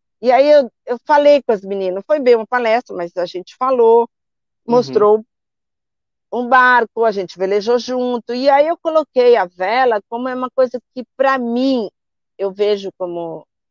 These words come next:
Speaker 1: a vela não é só um esporte, ela pode ser uma profissão, ela pode ser um estilo de vida, ela pode ser um monte de coisa, sem ser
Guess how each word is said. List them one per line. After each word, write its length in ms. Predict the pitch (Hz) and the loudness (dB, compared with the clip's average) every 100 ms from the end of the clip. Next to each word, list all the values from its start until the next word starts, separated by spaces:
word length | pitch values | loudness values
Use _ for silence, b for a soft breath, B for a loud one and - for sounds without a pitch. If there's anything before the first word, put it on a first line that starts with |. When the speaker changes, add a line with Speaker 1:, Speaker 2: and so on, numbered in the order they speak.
| _ _ _ | _ _ _
Speaker 1:
a 80 | 214 | -2
vela 220 | 254 269 | 2 2
não 180 | 262 254 | 2 2
é 100 | 254 | 0
só 300 | - - 196 | -2 -2 -2
um 60 | 175 | -2
esporte, 600 | 165 _ 160 160 - - | -6 _ -4 -4 -6 -4
ela 140 | 190 | -4
pode 220 | 208 240 - | -2 -4 -2
ser 80 | |
uma 120 | 254 247 | -2 -2
profissão, 720 | 254 - - _ 214 214 196 - _ | -8 -8 -20 _ -2 -2 -4 -12 _
ela 120 | - 208 | -8 -4
pode 200 | 240 247 | -2 -2
ser 80 | |
um 40 | 254 | -4
estilo 340 | - - 233 | -4 -8 -8
de 140 | 208 233 208 | -8 -10 -10
vida, 400 | 170 214 214 180 | -10 -6 -2 0
ela 140 | 202 | -2
pode 240 | 214 247 - | -2 -6 -2
ser 120 | 254 | 0
um 80 | 262 254 | 2 2
monte 380 | 247 262 285 214 | 4 4 2 -2
de 120 | 190 - | -12 0
coisa, 380 | 226 240 240 - _ _ _ | 2 2 0 -8 _ _ _
sem 340 | _ 294 294 302 | _ 2 4 2
ser 480 | - - 240 247 | -4 0 4 4